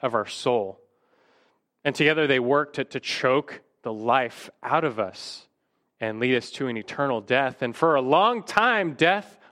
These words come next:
always had the last word. Now, look, God sovereignly allowed sin and death to enter his creation. He,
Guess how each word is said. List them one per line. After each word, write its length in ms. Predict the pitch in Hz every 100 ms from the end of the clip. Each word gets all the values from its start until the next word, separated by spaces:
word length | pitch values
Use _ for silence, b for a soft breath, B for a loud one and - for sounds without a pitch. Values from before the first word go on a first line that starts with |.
| b
always 460 | 151 190 208 170 139
had 340 | - 156 175
the 80 | 139
last 540 | 120 131 151 139 - -
word. 560 | 120 107 143 180 101 - _ _ b b b b b b b b b b b b _
Now, 100 | 185
look, 140 | 170 165
God 200 | 175 156
sovereignly 380 | 185 185 165
allowed 460 | 143 131 143 165 139
sin 280 | - 156 143
and 120 | 123
death 260 | 131 131 -
to 120 | 135
enter 280 | 135 143 120
his 180 | 120
creation. 640 | - - 113 113 - 147
He, 140 | 131